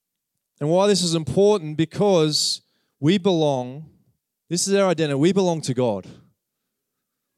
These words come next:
That's our identity. See, we're, we're trying, when you ask that question, "Who am I?" you're trying to find it within yourself. Can I, can I tell you, you can't find that within yourself.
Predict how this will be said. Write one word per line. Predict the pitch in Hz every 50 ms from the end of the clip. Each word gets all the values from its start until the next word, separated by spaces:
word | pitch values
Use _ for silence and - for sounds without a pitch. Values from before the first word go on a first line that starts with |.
| _ _ _ _ _ _
That's | - 185 202 190 175 - - - -
our | - 170 170 165 156
identity. | 143 135 135 147 151 151 139 120 104 87 - _ _ _ _ _ _ _ _ _ _ _ _ _ _ _ _ _ _ _ _ _ _ _ _ _ _ _ _ _ _ _ _ _ _ _
See, | - - 185 185 190 190 175 - - _ _ _ _ _ _ _ _ _ _ _ _
we're, | 170 175 202 214 220 214 -
we're | 185 202 220 220
trying, | - 214 214 202 196 196
when | 196 202
you | 214 220 214
ask | 208 202 190 -
that | 208 185 -
question, | - - 202 202 - - - 175 165 160
"Who | 143 170 214 202
am | 190 202 214 196
I?" | 165 143 135 135 143 165 175 151 _ _ _ _ _ _ _
you're | - 190 208
trying | - - 220 220
to | 214 180
find | - - 190 196 185 180
it |
within | 175 160 143 - 165 165
yourself. | 160 151 135 - - 131 107 95 - - - - _ _ _ _ _ _ _ _
Can | - 165 170 190
I, | 196 190 185 _ _
can | - 185 190
I | 185
tell | - - 196 196
you, | 165
you | 160 165
can't | - 170 180 156
find | - - 160 160 156
that | 139
within | 131 127 135 143 143
yourself. | 135 117 - - 120 104 95 - - -